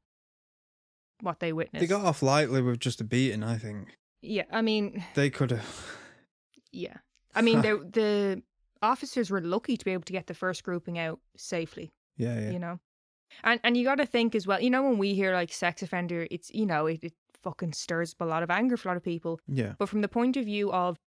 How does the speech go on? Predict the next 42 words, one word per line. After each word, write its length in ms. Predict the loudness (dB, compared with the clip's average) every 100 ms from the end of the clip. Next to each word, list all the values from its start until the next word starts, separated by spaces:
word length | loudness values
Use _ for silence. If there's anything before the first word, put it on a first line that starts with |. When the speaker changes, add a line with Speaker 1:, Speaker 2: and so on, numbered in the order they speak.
| _ _ _
Speaker 1:
you're 260 | -4 0 0
trusted 440 | 0 -4 -2 -4
to 80 | -6
protect 340 | -8 -4 -4 -2
these 140 | -6
people, 420 | -2 -2 0 0
you 100 | 0
gotta 180 | 0 0
think 160 | -2 -4
the 60 |
fear 220 | -2 0 0
they 120 | -2
had, 160 | -4
"We 100 | -6 -6
need 120 | -4
to 80 | -6
get 120 | -6
'em 100 | -8
out." 160 | -8 -10 _ _ _ _ _ _ _ _ _ _ _ _ -2
So, 400 | 2 4 2 -2 _ _
a 60 | 2
lot 200 | 4 2
of 80 | 2
drama, 500 | 2 2 2 0 -2 _ _ -2
a 80 |
lot 160 | 2 2
of 60 | 2
adrenaline, 580 | 0 0 0 -2 -4 -8 _ _ _
and 120 | -2 0
a 40 |
lot 160 | 0 0
of 80 |
violence. 580 | 0 -2 -4 -8 -12 -18 _ _ _ _ -6
And 160 | 0
that's 440 | 0 0 -6 -10 -8
just 220 | -8 -6
the 60 | -6
first 320 | -4 -4 -2
day. 300 | 0 0 -4 _ _ _ _ _ _ -8
Okay? 320 | -2 0 0 -6 -2
Speaker 2:
Yeah. 260 | 0 0 -2 _ _ _ _ _ _ -2
Speaker 1:
So, 320 | 4 4